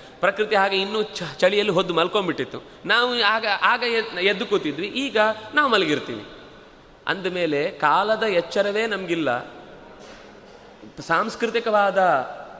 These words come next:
ಹಿನ್ನೆಲೆ ಏನು ಅಂತ ಮರ್ತು ಬಿಟ್ಟಿದ್ದೇವೆ. ಈ ಎಲ್ಲ ಹಿನ್ನೆಲೆಗಳನ್ನು ನಾವು ತಿಳ್ಕೊಂಡ್ರೆ ಮಾತ್ರ, ಅಂದ್ರೆ ಈಗ, ಮ್, ಮಕ್ಕಳಿಗೆ ನ್-, ಪ್ರಶ್ನೆ ಬರುತ್ತೆ ಎಷ್ಟೋ ಸರ್ತಿ. ನಾವು ದೊಡ್ಡವರಾಗಿ, "ಹೇ, ಪ್ರಶ್ನೆ ಮಾಡಬಾರ್ದು, ಉತ್ತರ ಕೇಳಿಕೆ ಅಲ್ಲೆಲ್ಲ ಹೋಗಬಾರ್ದು, ನೀವೇನಿದೆಯೋ ಅದನ್ನು ಹೇಳಿದ್ದು, ದೊಡ್ಡವರು ಹೇಳಿದ್ದನ್ನು ಮಾಡಬೇಕು" ಅಂತ.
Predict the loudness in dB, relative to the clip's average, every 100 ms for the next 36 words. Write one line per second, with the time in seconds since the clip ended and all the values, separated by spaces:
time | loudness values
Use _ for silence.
0 | -6 -2 0 0 2 2 0 -2 -2 0
1 | 0 2 2 2 0 -2 -2 -6 -8 -16
2 | -14 -8 -2 0 0 -2 -2 -2 -2 -2
3 | 0 0 0 0 0 0 -4 -12 -16 0
4 | 2 4 2 2 0 2 0 0 0 -2
5 | -2 -8 -10 -8 -6 -2 2 2 0 -6
6 | -18 -18 -10 -8 -4 -2 0 2 0 0
7 | -4 -6 -2 -2 0 2 4 4 2 0
8 | 0 -2 -2 -4 -8 -4 -2 -2 0 2
9 | 4 4 2 0 -2 -2 -6 -6 -6 -2
10 | 0 2 2 2 0 -6 -10 -4 2 4
11 | 4 2 -2 -14 -4 -2 0 0 0 0
12 | 0 4 4 4 2 2 -8 -8 -6 -4
13 | -4 -4 -4 -4 -2 -2 -4 -4 -4 -2
14 | 0 -2 -4 -4 0 0 2 0 -2 -10